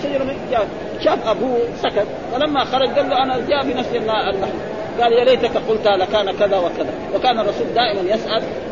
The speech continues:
ويجاوب الصحابة عن بعض. و-، آه. إذا خلصت نيته، قال: "وفيه جواز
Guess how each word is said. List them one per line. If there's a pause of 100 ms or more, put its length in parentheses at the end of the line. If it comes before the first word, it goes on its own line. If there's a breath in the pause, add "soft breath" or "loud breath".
ويجاوب
الصحابة
عن
بعض.
و-،
آه. (300)
إذا
خلصت (100)
نيته،
قال:
"وفيه
جواز